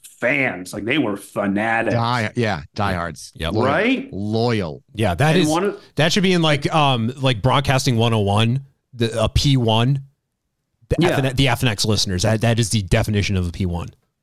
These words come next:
Speaker 1: You know, at one point in time, like, you know, all the research and, you know, you gotta pay for all the research stuff. But one of the things that,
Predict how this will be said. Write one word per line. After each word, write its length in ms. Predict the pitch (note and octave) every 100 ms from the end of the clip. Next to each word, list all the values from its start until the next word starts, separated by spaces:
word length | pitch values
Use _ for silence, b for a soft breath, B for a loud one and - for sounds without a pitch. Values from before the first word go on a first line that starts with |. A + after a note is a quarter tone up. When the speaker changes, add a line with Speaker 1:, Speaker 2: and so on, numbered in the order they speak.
| _ _ _ -
Speaker 1:
You 140 | E3+
know, 80 | D#3+
at 140 | D3
one 240 | C#3 F3+ G3
point 260 | G3 F3+
in 160 | C#3+ B2
time, 560 | D3+ F3+ C#3+ A2+ G#2
like, 220 | G#2+ G#2 G#2+
you 60 |
know, 200 | G2+ G2
all 220 | A2 B2+
the 80 | C#3
research 800 | D3 C#3+ C#3 C#3 B2 G#2+ G2+ -
and, 100 | A2+
you 60 | A2
know, 40 |
you 60 | A2+
gotta 140 | G#2+
pay 160 | B2+ D3
for 80 | C#3+
all 80 |
the 80 | C3
research 260 | C3 C3 G2
stuff. 160 | A2
But 80 | G#2
one 180 | G#2+ B2
of 120 | A#2+
the 120 | A#2
things 380 | A2 B2 B2 A2+
that, 380 | A2 G#2 G#2 -